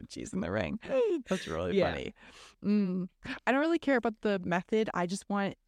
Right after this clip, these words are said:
Speaker 1: uh, there to be video and photographic evidence. That's, like, the only thing.
Speaker 2: There has to be a photographer, and I'm not talking iPhone photos.
Speaker 1: No, no, no. I want a professional, and I want a videographer, because I, here again, I wanna remember the words, because everyone says, like, you black out, and so I want us both to be able to, like, watch and listen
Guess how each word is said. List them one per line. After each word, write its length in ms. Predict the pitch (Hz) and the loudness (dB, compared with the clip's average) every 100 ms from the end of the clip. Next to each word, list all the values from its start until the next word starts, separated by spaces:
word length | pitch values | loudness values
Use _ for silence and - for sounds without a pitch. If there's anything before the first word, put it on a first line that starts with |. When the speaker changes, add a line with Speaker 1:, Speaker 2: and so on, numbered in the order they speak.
| - | -6
Speaker 1:
uh, 100 | - - | -6 -2
there 140 | 190 180 | 0 2
to 100 | 180 | 0
be 100 | 175 | 0
video 580 | 156 170 165 151 147 - | 0 2 2 2 0 -2
and 460 | 151 156 151 139 - - - _ | -2 0 0 -2 -6 -16 -20 _
photographic 480 | - 156 131 - 117 | 2 2 2 -4 -4
evidence. 520 | - - - - - - | -8 -10 -14 -12 -14 -2
That's, 200 | 156 - | -2 0
like, 180 | 170 - | -6 -2
the 100 | 175 | -2
only 140 | 151 | -2
thing. 140 | - - | -8 4
Speaker 2:
There 100 | 220 | 6
has 240 | 214 202 190 | 8 6 6
to 60 | |
be 80 | 190 | 2
a 40 | |
photographer, 540 | 185 175 180 160 160 156 | 4 6 6 4 2 2
and 100 | 220 | 6
I'm 100 | 214 | 6
not 160 | 220 220 | 6 6
talking 260 | 220 220 202 | 4 2 4
iPhone 420 | 180 175 156 143 | 4 4 0 -2
photos. 200 | - 226 | 0 4
Speaker 1:
No, 140 | 226 | 4
no, 100 | 220 | 4
no. 120 | 208 175 | 4 4
I 120 | 180 | 4
want 160 | 196 | 2
a 40 | 214 | 0
professional, 500 | - 185 - 190 175 | 0 -2 0 0 0
and 120 | 185 | 0
I 60 | 185 | 0
want 420 | 190 180 175 - - _ - _ 190 | 2 2 0 -2 -12 _ -20 _ -2
a 40 | |
videographer, 540 | 185 175 165 175 - 165 | 0 2 0 0 -2 -2
because 280 | 190 226 - | 0 0 0
I, 120 | 170 165 - | -6 -6 -14
here 160 | - 185 | -4 -2
again, 180 | 180 170 | 0 -2
I 40 | |
wanna 200 | 165 170 | -2 -2
remember 280 | 165 165 170 | 0 -2 -2
the 80 | 165 | -4
words, 280 | 65 57 - | -6 -6 -6
because 220 | - 190 - | -6 -4 -4
everyone 300 | 170 202 220 | -2 0 0
says, 260 | 233 240 | 0 0
like, 100 | 202 | -2
you 80 | 180 | -6
black 320 | - 175 180 | -2 -4 0
out, 260 | 196 180 - | 0 0 0
and 100 | 185 | -2
so 80 | 180 | -2
I 60 | |
want 220 | 170 180 - | 0 0 -2
us 120 | 196 | -4
both 260 | 180 175 | -2 -2
to 80 | - | -4
be 120 | 175 | -4
able 160 | 180 170 | -2 0
to, 60 | 165 | 0
like, 140 | 170 175 | -2 -2
watch 400 | 180 165 165 170 | 0 0 -2 -2
and 80 | |
listen 440 | 165 170 156 151 | -2 -2 -2 -2